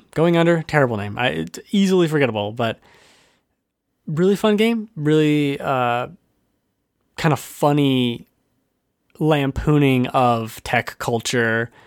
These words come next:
and that nonsense. It's, it's, sometimes it can be a little, a little much. Like, "I don't need this much dialogue in my roguelike. Can we just get on with it? And let me, let me fight some weird goblin things with my giant,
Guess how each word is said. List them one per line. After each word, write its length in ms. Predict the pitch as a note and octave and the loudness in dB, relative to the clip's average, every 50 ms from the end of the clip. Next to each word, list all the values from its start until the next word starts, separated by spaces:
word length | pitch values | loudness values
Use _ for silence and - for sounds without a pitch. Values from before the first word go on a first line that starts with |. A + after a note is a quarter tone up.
| - _ _ _ _ _ _ - | -20 _ _ _ _ _ _ -6
and 520 | - C#3 A#2+ A2+ A2 G#2+ G#2 G#2 G#2 - - - | -4 -2 -2 0 -2 -2 -4 -6 -6 -8 -12 -12
that 280 | D#3 C3+ C3 A2+ A#2 C#3 | -4 0 0 2 2 0
nonsense. 480 | C#3+ C3 B2+ B2+ - - - - - E3+ | -2 -2 -2 -2 -2 -2 -2 -2 -2 -2
It's, 100 | E3 - | -2 0
it's, 200 | A3+ A#3 - - | 0 -2 0 0
sometimes 320 | B3 B3+ G#3 A3+ A3 F3+ | -2 0 0 0 0 0
it 60 | F3+ D#3+ | -2 -2
can 100 | E3 D3 | -2 -2
be 80 | D3 | 0
a 60 | C#3+ | 0
little, 400 | C#3 C#3+ C#3+ C#3+ C#3 C3+ C3 C3 - - - - - - _ _ _ _ - | 0 0 0 2 2 0 0 -2 -8 -16 -20 -20 -20 -20 _ _ _ _ -2
a 40 | E3 | 0
little 220 | D#3+ E3 D#3+ C#3+ | 2 2 2 2
much. 500 | C#3 C#3 C#3+ C#3+ C#3 C#3 C#3+ - - - | 2 2 2 2 2 0 -2 -4 -6 -4
Like, 160 | B2+ B2 - | -4 -4 -2
"I 80 | D3 E3 | -2 -2
don't 160 | E3 D3 C3 | -2 -2 0
need 160 | B2 C3 C3 | 0 -2 0
this 220 | C3 C#3+ - - - | -2 -2 -4 -2 -2
much 260 | C3+ C3 - - - | -2 -2 -4 -6 -6
dialogue 580 | - G#2 A2 B2 C3 C3 C3+ C#3 C3+ C#3 C3+ C3 | -6 -2 0 0 0 2 2 0 0 0 0 0
in 120 | C3 C3 | -2 -2
my 220 | C3+ C3 B2+ C3 B2+ | -2 0 0 0 0
roguelike. 640 | B2+ B2+ B2+ C3 C3+ C#3+ C#3+ C3 C3 C3+ C3+ - - | 0 2 2 2 2 2 4 4 2 2 0 -4 -8
Can 120 | - A#2 | -6 -4
we 100 | A#2+ B2+ | -2 -2
just 240 | C3+ C#3 B2+ - - | 0 -2 -2 -2 -2
get 140 | - B2 A#2+ | 0 0 2
on 220 | A#2+ B2+ C3+ C#3 | 2 2 2 2
with 120 | C#3 C3+ C3+ | 2 2 2
it? 180 | C3+ C3+ C3+ | 2 0 0
And 100 | C#3 B2 | -2 -4
let 100 | A#2 A#2+ | -2 -2
me, 200 | B2 A#2+ A#2+ - - - - - - - - - | 0 0 -2 -4 -6 -12 -20 -20 -20 -20 -6 -2
let 140 | D3+ D#3 E3 | 2 4 4
me 140 | D#3+ D3 | 4 2
fight 340 | C#3 - - - C#3+ D#3 D#3 | 0 0 0 0 0 0 0
some 240 | - - C#3+ B2+ B2 | -2 -2 -2 0 0
weird 340 | B2+ C3+ C#3+ D3+ D3+ C#3+ C3 | 0 0 2 2 2 2 2
goblin 460 | C3+ A#2+ A#2 C3+ C#3 D3 D3 C#3+ C#3 | 0 0 0 2 2 2 2 2 2
things 360 | - D3 C#3+ C#3 C#3+ C#3+ C3 | 2 0 2 2 0 0 -2
with 160 | B2+ A#2+ A#2 | -4 -6 -4
my 220 | B2 A#2 A#2 A#2 A#2 | -4 -4 -4 -4 -4
giant, 640 | A#2 B2 A#2 - C3+ B2+ A#2+ B2+ C3 B2+ B2+ C3+ | -6 -8 -4 -2 0 0 2 2 0 0 -2 -4